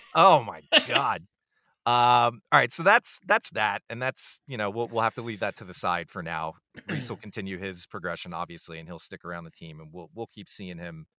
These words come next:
Speaker 2: I'm sure, throughout the, the rest of the playoffs, however long this run keeps going. Let's focus on what's right in front of us right now, and that's the Arizona Diamondbacks, who are trying to do what the twenty twenty-two Phillies did last year. Uh, run a bit of a, a, a Cinderella sweep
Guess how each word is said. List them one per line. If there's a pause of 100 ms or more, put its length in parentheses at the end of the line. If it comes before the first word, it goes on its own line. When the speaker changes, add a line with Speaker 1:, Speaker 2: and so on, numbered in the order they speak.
(460)
Speaker 2:
I'm
sure, (500)
throughout
the, (100)
the
rest
of
the
playoffs,
however
long
this
run
keeps
going. (400)
Let's
focus
on
what's
right
in
front
of
us
right
now,
and
that's
the
Arizona
Diamondbacks, (100)
who
are
trying
to
do
what
the
twenty
twenty-two
Phillies
did
last
year. (720)
Uh, (240)
run
a
bit
of
a,
a,
a
Cinderella
sweep